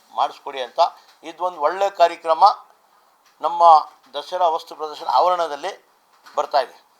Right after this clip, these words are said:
ಮಿಲಿಟರಿ ಕಡೆಯಿಂದನೇ ಅವ್ರಿಗೆ ಆರ್ಮ್ಸ್ and ಆಮ್ಯುನಿಷನ್ಸ್ ಹಾಕ್ತಾ ಇದ್ದಾರೆ. ಮತ್ತು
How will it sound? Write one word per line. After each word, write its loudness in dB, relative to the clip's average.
ಮಿಲಿಟರಿ -12
ಕಡೆಯಿಂದನೇ -8
ಅವ್ರಿಗೆ -4
ಆರ್ಮ್ಸ್ 2
and -4
ಆಮ್ಯುನಿಷನ್ಸ್ -8
ಹಾಕ್ತಾ -8
ಇದ್ದಾರೆ. -14
ಮತ್ತು -4